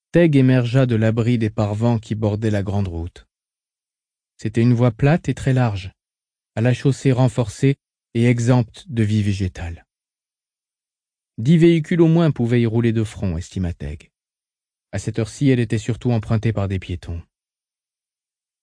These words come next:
Il avait soigneusement épousseté ses vêtements et s'était assuré qu'il ne portait aucune marque distinctive. Ses cheveux gris n'étaient pas aussi soignés que d'habitude,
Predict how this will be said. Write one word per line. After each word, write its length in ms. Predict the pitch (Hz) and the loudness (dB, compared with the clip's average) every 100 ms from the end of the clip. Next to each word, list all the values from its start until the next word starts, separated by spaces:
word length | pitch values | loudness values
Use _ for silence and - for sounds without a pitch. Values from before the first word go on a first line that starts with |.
| _ _ _ _ | _ _ _ _
Il 120 | 101 | -2
avait 160 | 120 147 | 0 2
soigneusement 480 | - 165 165 156 180 | 2 4 4 4 2
épousseté 400 | 143 135 - 143 | 2 -2 0 0
ses 140 | 127 | 0
vêtements 380 | 120 113 160 190 | -2 -2 0 0
et 80 | 131 | 0
s'était 360 | - 110 110 | -4 -4 -2
assuré 400 | 110 - 120 139 | -4 -2 0 0
qu'il 160 | - 110 | 0 -2
ne 80 | 107 | 0
portait 400 | 107 101 110 107 | -2 -4 -4 -4
aucune 240 | 107 113 | -2 0
marque 300 | 104 101 - | 0 0 -4
distinctive. 760 | 104 92 92 90 - 82 80 90 _ _ _ _ _ _ _ _ _ _ | -8 -6 -8 -8 -10 -10 -10 -16 _ _ _ _ _ _ _ _ _ _
Ses 120 | - | -12
cheveux 360 | - 131 131 | -2 0 2
gris 280 | 131 131 147 | 2 4 4
n'étaient 280 | 143 117 120 | 4 0 -2
pas 240 | 135 127 | 0 0
aussi 200 | 120 - | -2 -6
soignés 340 | 113 123 123 131 | -4 0 0 2
que 100 | 123 | 0
d'habitude, 580 | 113 110 107 135 127 | -2 -2 -2 -2 -4